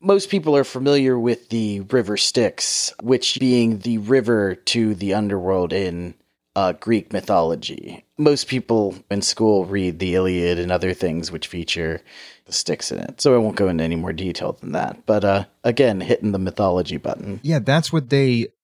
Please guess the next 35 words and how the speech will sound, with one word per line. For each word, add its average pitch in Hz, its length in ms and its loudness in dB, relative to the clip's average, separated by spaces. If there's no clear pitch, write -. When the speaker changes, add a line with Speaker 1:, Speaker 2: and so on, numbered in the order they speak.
Speaker 2:
that's 160 300 0
this, - 320 0
like, 120 220 -2
the 110 60 -10
star 170 380 2
system. - 540 -6
Clovis 196 460 2
mentions 98 380 0
here - 300 -10
that 107 140 -4
they 120 80 2
have 107 160 2
a 95 60 0
base 95 640 0
in 117 140 -2
the 123 80 2
Styx - 360 -2
system, - 440 -6
and 113 160 0
they 120 60 4
harbor 139 420 2
refugees 107 840 0
there, 76 340 -8
right? 107 220 2
They 131 120 0
have 147 140 4
a 147 40 2
little 131 140 4
club 151 360 0
going 92 240 0
on. 65 300 -8
It's 143 160 -4
a 170 60 2
Heimdall 127 540 4
facility. 101 720 -4